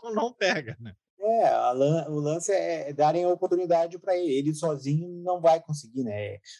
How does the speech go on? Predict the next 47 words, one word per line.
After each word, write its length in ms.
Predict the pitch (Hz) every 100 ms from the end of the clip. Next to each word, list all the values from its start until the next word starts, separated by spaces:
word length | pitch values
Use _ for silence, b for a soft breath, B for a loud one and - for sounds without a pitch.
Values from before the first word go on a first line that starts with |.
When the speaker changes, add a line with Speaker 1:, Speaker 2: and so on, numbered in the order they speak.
| _
Speaker 2:
Porque 160 | _ -
ele 60 | 117
depende 440 | 143 147 139 135
da 100 | 131
distribuição, 680 | 123 - 127 147 151 208 202
depende 340 | 131 104 120 117
de 60 |
ter 80 | 123
um 40 | 123
lugar 220 | 120 120
pra 120 | 127
mostrar. 680 | 131 143 - 165 185 139 107
Tipo, 160 | - 117
a 40 |
Netflix 440 | 113 - - 120 -
cancelou, 540 | 139 147 175 202 190
os 100 | -
estúdios 280 | 104 131 -
cancelaram. 560 | 143 147 151 151 175 139
Se 120 | 127
ele 80 | 123
não 80 |
tiver 200 | 139 143
espaço, 460 | 156 - 151 175 -
Speaker 1:
É, 220 | - - - _ _ _
É 60 | 165
a 80 | 190
hora 260 | 151 180
do, 200 | 208 220
do, 360 | 202 214 214 208
do, 420 | 190 208 202 202
do 100 | 185
Will 160 | 190 185
Smith 340 | 170 180 185 202
ir 40 |
pro 140 | 196 208
cinema 300 | 196 196 208
independente, 580 | 220 269 214 202 254
cara. 160 | - - _
Speaker 2:
É, 420 | 160 165 202 170 113
vai 180 | 135
fazer 200 | 147 160
Speaker 1:
Cinema 140 | 147 196
Speaker 2:
que 40 |
nem 80 | 202
Speaker 1:
arte. 200 | 196 254
Speaker 2:
Val-, 120 | -